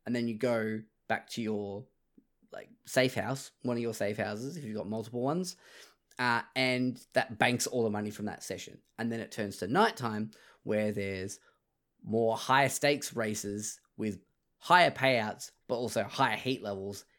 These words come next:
and the cops are out in full force. So again, it has that risk reward thing where it's just like, "Oh man,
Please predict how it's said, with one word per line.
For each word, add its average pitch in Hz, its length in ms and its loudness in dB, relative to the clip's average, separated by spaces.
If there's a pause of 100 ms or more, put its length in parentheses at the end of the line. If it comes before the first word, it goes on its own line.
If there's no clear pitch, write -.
(140)
and 113 100 -4
the 107 60 -4
cops 123 260 -2
are 107 60 2
out 98 100 0
in 101 60 -8
full 92 180 -2
force. - 400 -8 (460)
So 131 380 8 (880)
again, 143 500 4
it 117 100 0
has 117 240 0
that 110 200 0
risk 113 360 -4
reward 110 440 2
thing 104 220 0
where 98 100 -4
it's 92 120 -8
just 98 160 -6
like, 101 200 -2
"Oh 110 240 2
man, 117 380 -2